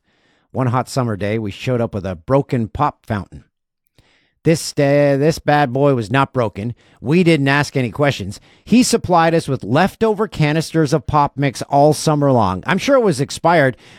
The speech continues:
but we didn't care. Swamp water all day, every day. Bumsies!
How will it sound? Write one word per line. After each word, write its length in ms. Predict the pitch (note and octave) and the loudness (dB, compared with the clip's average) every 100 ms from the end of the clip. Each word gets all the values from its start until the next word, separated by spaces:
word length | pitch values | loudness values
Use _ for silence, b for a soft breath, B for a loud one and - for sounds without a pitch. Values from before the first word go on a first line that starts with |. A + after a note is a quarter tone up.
| B | B
but 200 | D#3+ D3 | 2 2
we 160 | D3 | 2
didn't 220 | G3+ G#3+ C#3 | 4 4 2
care. 280 | C3 D3 C#3+ b b b | 0 0 -2 b b b
Swamp 540 | - D#3+ F3+ A3+ A#3+ | -6 2 4 4 2
water 400 | G3+ A3+ A#3+ A3+ | 4 4 6 6
all 220 | A3+ A#3 | 6 6
day, 340 | G3+ G#3+ B3 B3 | 6 4 6 6
every 280 | B3+ B3+ A3+ | 6 2 4
day. 260 | G#3 F#3 | 4 4
Bumsies! 840 | D3 D4+ F4+ D4 D4 D4 C#4+ - | 4 6 6 6 8 8 6 0